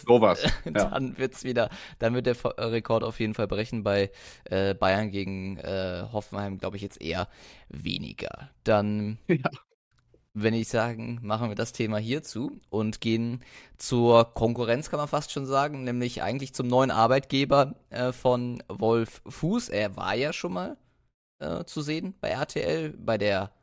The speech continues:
Speaker 2: E M zwanzig vierundzwanzig in Deutschland, das aber unter Kooperation mit Magenta T V. Aber jetzt, äh, wird er ab nächster Saison, äh, auch mit dabei sein.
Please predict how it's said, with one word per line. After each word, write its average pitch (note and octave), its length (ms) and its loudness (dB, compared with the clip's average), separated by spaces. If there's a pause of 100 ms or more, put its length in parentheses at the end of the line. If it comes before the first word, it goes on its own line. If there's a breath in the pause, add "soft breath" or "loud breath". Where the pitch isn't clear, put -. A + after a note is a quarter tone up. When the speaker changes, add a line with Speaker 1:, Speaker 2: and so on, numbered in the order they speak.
(320)
Speaker 2:
E F#2+ 140 -2
M A2+ 260 0
zwanzig G2 360 -6
vierundzwanzig B2 560 -4
in G2 80 -4
Deutschland, D3 520 2
das G2 140 -2
aber G2 180 -2
unter G2 220 -6
Kooperation F#2+ 600 -4 (460 soft breath)
mit - 580 0
Magenta G2+ 1120 0
T F#2+ 260 -4
V. B2 600 6
Aber G2 220 2
jetzt, - 520 -2
äh, C3 340 -2
wird B2+ 140 -2
er A#2 220 4
ab - 160 -6
nächster A#2 360 -4
Saison, G#2 460 -2 (320 soft breath)
äh, G2 220 2
auch A2+ 200 0
mit C#3 160 0
dabei C3+ 300 2
sein. C3+ 320 0